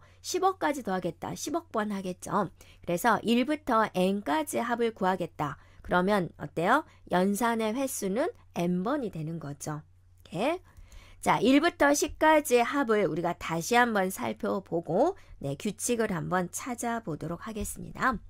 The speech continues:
자, 여기서는 합계를 구하는 변수를 S로 뒀습니다. 그래서 이를 더해주고, 이를 더해주고, 삼을 더해주고, 사를 더해주고,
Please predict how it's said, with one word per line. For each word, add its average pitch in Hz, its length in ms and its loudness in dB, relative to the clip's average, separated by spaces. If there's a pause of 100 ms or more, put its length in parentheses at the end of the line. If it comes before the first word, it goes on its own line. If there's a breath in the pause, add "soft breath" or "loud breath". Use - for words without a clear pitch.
(520 loud breath)
자, 170 160 2
여기서는 240 680 6
합계를 349 640 0
구하는 196 420 2
변수를 180 800 -2
S로 190 540 0
뒀습니다. 160 640 -10 (480 soft breath)
그래서 190 420 6
이를 294 500 2 (100)
더해주고, 196 800 2
이를 208 380 2
더해주고, 170 680 0
삼을 269 440 -4
더해주고, 175 640 -2 (220 soft breath)
사를 277 400 -2
더해주고, 160 640 -4